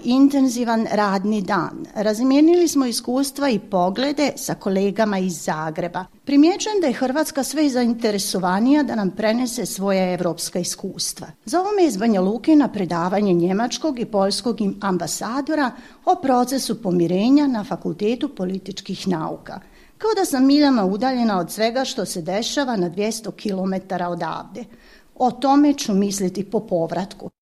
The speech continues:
Vidjela sam Nenada nakon pet godina. Obradovao me, kao i uvijek,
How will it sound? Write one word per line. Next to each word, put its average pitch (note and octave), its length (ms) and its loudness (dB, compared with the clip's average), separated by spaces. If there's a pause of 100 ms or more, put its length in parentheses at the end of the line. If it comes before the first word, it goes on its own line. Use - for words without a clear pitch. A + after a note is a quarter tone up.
(160)
Vidjela G4 320 2
sam A#3+ 180 0
Nenada B3 420 4
nakon G3+ 480 -2
pet G#3 280 0
godina. D#3+ 560 -2 (180)
Obradovao D4+ 760 2
me, C#4+ 300 4
kao A3+ 280 -2
i F#3 140 -4
uvijek, A3+ 500 -2